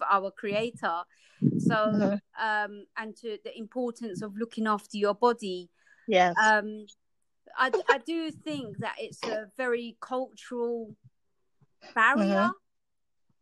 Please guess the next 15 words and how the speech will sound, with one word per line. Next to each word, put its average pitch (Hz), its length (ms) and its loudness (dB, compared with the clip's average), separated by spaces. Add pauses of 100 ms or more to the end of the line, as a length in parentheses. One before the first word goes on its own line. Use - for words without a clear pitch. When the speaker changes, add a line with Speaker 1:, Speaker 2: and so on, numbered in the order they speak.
(340)
Speaker 2:
Yeah, 233 400 12 (340)
and 233 140 10
I 262 60 10
think 285 360 8
that's 254 320 8
where 208 580 12 (220)
a 202 120 8
lot 208 140 10
of - 140 6
people 202 320 0
get 170 260 6 (160)
it - 180 4 (380)
mixed 180 460 4
up, 185 240 10
because 175 460 0